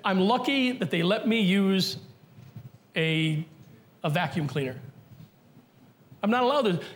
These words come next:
'cause so I don't do a lot of things myself except make lunch. I'm not a D I Y person. But we are a society of do-it-yourselfers, and that attitude has come into the church as well.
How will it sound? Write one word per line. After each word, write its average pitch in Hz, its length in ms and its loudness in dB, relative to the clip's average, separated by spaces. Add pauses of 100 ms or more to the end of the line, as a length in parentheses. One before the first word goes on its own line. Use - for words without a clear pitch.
'cause 180 100 0
so 233 100 4
I 349 80 4
don't 330 180 2
do 320 180 2
a 269 40 4
lot 220 180 2
of 208 80 -2
things 208 220 2
myself 214 420 0
except 202 300 -4
make 196 180 2
lunch. - 480 -2 (1300)
I'm 190 140 2
not 247 180 2
a 226 60 2
D 214 300 2
I 202 180 2
Y 190 280 2
person. 226 400 -2 (880)
But 240 160 2
we 302 240 4
are 269 240 4
a 233 40 2
society 277 680 2
of 180 160 2
do-it-yourselfers, 247 800 2
and 269 100 2
that 302 140 2
attitude 294 440 2
has 262 120 0
come 277 200 0
into 285 140 2
the 285 80 0
church 320 380 0
as 247 120 0
well. 311 300 0